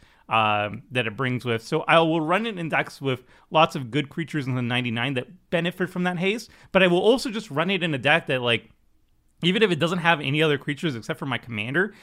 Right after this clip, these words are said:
if my commander has, like, a really powerful ability that I wanna activate, like, immediately and I don't want it to be targeted, like Drownu, for example, or, or, like, Garth, you know, uh, Garth One Eye, uh, those type of things, you don't really need other creatures in there.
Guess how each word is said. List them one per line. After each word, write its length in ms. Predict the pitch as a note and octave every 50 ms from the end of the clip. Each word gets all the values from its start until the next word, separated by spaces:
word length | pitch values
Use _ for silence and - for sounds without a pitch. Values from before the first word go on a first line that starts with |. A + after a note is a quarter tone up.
| - -
if 100 | F#3 D#3+
my 100 | F#3 F3+
commander 520 | F3+ - D3+ C3 B2 D3 F3+ F#3+ G#3+ G3+ -
has, 320 | - - D#3 E3 D3+ C#3
like, 120 | D#3+ D3+
a 60 | D3 C3+
really 300 | G#2+ A#2+ C3+ D#3 E3 D#3
powerful 440 | - - B2 B2 B2+ B2+ - D3
ability 540 | B2+ G#2+ A#2+ A2+ G#2+ B2+ B2+ D#3 F3 F3+ - - - _
that 100 | - C3+
I 40 | C3
wanna 260 | B2 A2 B2 D3 D#3+ -
activate, 560 | A2+ A#2 B2+ - - D3+ B2 D3+ D3 D3+ -
like, 340 | B2 A2 G#2 G#2+ - - _ _ _ _ _
immediately 540 | D#3 C#3 C3 C3 C#3+ D3+ D#3+ D#3 D3+ E3 D#3+
and 80 | C#3
I 80 | A#2 G#2+
don't 240 | G#2 A2 B2+ C#3 C#3
want 220 | C3+ B2+ C3+ C3+
it 100 | C3 B2+ -
to 80 | -
be 140 | A#2 B2 A#2+
targeted, 400 | - - A#2+ A2+ A2+ B2+ D#3 D3+
like 200 | A2+ G#2 - - -
Drownu, 540 | B2+ - - A#2+ - A#2 B2+ C#3 D3 D3 C#3
for 160 | - E3 D#3
example, 580 | D#3 C3 D3 E3 E3 - - G3 G3 G3+ G3 - - - _ _ _ _
or, 160 | D3 C#3 C3 C3
or, 140 | C3+ C3+ C3
like, 200 | C3+ C#3+ C#3 B2
Garth, 480 | B2 D3 C3 D3 A3 G#3+ - - - -
you 140 | D3 C3+ C3
know, 280 | B2+ B2+ C3 C3+ C#3 C#3+
uh, 960 | C3 A#2 A#2+ A#2+ A#2 A#2 A#2 A#2 A#2 A#2 A#2 A2+ A#2 A#2 A#2 A2+ A#2 A#2+ - - - - C#3+
Garth 300 | A2 C#3+ B2+ C3 B2 -
One 180 | B2 A#2 B2+ C#3
Eye, 320 | C#3+ C3+ C3+ D3 C#3+ C#3 - - - - _
uh, 280 | C3 C3+ C#3 C#3+ C#3+ C#3+
those 260 | C3+ E3+ F#3+ F#3+ -
type 160 | G#3 F3+ D#3
of 80 | D3+ -
things, 280 | E3 C#3 C3 G#2+ - -
you 140 | C#3+ D3
don't 180 | C3 E3 F3+ F#3
really 200 | F3+ E3+ D3+ D3+
need 180 | D3+ D3+ C#3+ B2+
other 180 | A#2 B2 B2+ A#2
creatures 540 | - C#3 B2+ B2 - C3 A#2 A2 G#2 -
in 240 | - C3 A#2+ A#2+ A2
there. 320 | G#2 G2+ G2+ G2+ G2 G2+